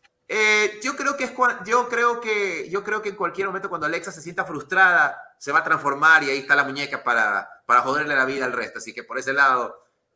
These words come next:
creo que, creo que en este, en el caso de Alexa Bliss, creo que así lo van a saber utilizar, eh, de manera sabia, ¿no? No a la patada ni a la maldita sea, pero recordemos que todo eso es marketing.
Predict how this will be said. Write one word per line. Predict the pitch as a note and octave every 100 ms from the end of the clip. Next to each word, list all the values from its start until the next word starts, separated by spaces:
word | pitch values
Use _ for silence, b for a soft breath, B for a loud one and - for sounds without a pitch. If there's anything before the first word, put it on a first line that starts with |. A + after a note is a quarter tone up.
| -
creo | A#3+ B3
que, | A#3+ -
creo | B3 C4 C#4
que |
en | A#3
este, | A3+ A3 G3
en |
el | F#3+
caso | G#3 G3+
de |
Alexa | G3 G3
Bliss, | F#3 F#3 -
creo | F3+
que | E3
así | D#3+
lo | D#3+
van | D#3 D#3
a | D#3
saber | D3 C#3+
utilizar, | C3+ C#3+ B2+ B2 B2 G2 G2+ -
eh, |
de | A#2
manera | B2 C3 B2
sabia, | - C#3 G#2 F#2 E2+
¿no? | G2 G2+ _ _
No | A#2+ C#3+
a | D3
la | C#3+
patada | B2+ C#3+ C#3
ni |
a | C3
la | B2
maldita | B2 C3 C#3+
sea, | E3+ E3+
pero | F3+
recordemos | F#3 F#3 F#3 F#3 F3
que | E3+
todo | - E3 D#3
eso | D#3 D3+
es |
marketing. | C#3+ D#3 C3 G#2 -